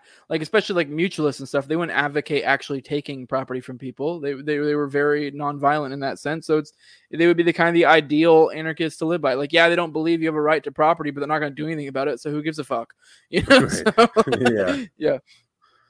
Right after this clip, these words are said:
Speaker 1: This is where the state's control of education and the information media,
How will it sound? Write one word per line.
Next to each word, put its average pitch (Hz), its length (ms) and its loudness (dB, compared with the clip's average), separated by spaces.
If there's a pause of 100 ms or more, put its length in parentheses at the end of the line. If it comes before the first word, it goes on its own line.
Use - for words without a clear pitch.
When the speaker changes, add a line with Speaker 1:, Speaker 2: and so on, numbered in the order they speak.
(120)
Speaker 1:
This 170 180 2
is 233 120 -2
where 226 140 10
the 208 100 6
state's 202 320 4
control 190 380 2
of 175 80 0
education 165 800 0
and 151 180 -4
the 147 80 -2
information 160 720 -4
media, 147 420 0